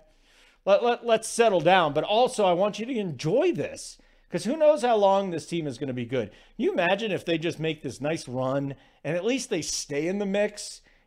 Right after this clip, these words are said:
into the first week or two of September? At least this season will be exciting, as opposed to very few people having excitement around this team. But are they a good team? I mean,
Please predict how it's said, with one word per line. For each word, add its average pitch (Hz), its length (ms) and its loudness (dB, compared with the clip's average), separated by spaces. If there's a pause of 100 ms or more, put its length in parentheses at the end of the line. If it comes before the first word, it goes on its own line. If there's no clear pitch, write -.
(120)
into 165 400 -4
the 143 100 -4
first 160 380 -4
week 143 260 -6
or 165 60 -6
two 160 240 -2
of 147 100 -2
September? 170 720 -4 (300)
At 143 100 -4
least 226 320 0
this - 220 -4
season 165 580 -4 (280)
will 156 240 -2
be 139 320 0
exciting, 180 540 0 (500)
as 120 160 -6
opposed 151 560 -2
to 127 260 -6
very 170 580 2
few 160 360 -4
people 139 560 -4
having 151 360 -2
excitement 214 480 2
around 123 280 -6
this 143 160 -4
team. 240 320 -2 (1300)
But 294 220 6 (500)
are 196 120 8
they 220 180 12
a 202 40 6
good 180 240 4
team? 143 360 -6 (1500)
I 107 60 -20
mean, 104 260 -14